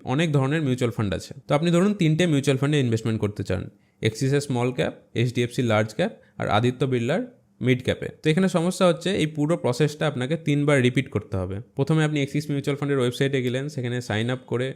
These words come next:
কেওয়াইসি কমপ্লিট করলেন, ব্যাংক অ্যাকাউন্ট সিলেক্ট করলেন এবং তারপর ম্যান্ডেট ক্রিয়েট করে ইনভেস্টমেন্ট স্টার্ট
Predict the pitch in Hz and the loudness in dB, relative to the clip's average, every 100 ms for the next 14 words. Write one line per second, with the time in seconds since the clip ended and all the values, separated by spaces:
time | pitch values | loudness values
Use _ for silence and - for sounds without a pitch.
0 | - 113 113 - 127 120 120 120 120 113 | -2 0 2 0 -2 -4 -4 -4 -4 -4
1 | 127 151 107 110 113 117 123 123 123 120 | -6 -6 -2 -2 -2 -6 -6 -6 -4 -4
2 | - 117 123 180 - _ _ _ - 127 | -2 -4 -2 -4 -8 _ _ _ -4 -2
3 | 165 113 110 160 302 - - _ 113 113 | 0 0 0 0 0 -4 -18 _ -2 0
4 | 117 123 - 127 131 143 185 208 _ - | 2 -2 0 -2 -2 -2 -2 -6 _ -6
5 | 123 113 110 123 123 104 | -2 0 0 -2 -2 -2